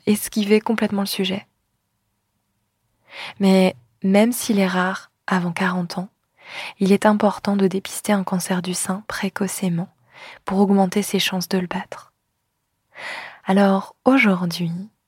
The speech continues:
peu importe nos âges et nos genres, nous sommes ensemble. Je suis là,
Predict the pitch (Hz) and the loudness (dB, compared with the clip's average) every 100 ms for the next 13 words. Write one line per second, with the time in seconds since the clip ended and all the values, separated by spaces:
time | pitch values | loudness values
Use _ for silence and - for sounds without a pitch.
0 | _ _ _ _ - 196 180 190 185 - | _ _ _ _ 0 2 0 -4 -4 0
1 | 190 185 175 175 180 185 208 - - - | 2 2 2 0 -2 -4 -8 -10 -18 -20
2 | - - - 202 196 185 175 175 170 - | -18 0 4 6 6 4 2 0 -2 -10
3 | - - _ _ - - - _ 196 190 | -16 -20 _ _ -20 -20 -20 _ -4 -2
4 | - 196 185 180 175 170 - 165 160 160 | 0 2 2 0 -2 -4 -6 -6 -6 -10
5 | - - _ _ _ _ _ _ _ _ | -14 -20 _ _ _ _ _ _ _ _
6 | _ - - 180 - 208 180 170 175 226 | _ -4 -4 -2 0 2 2 0 -4 -8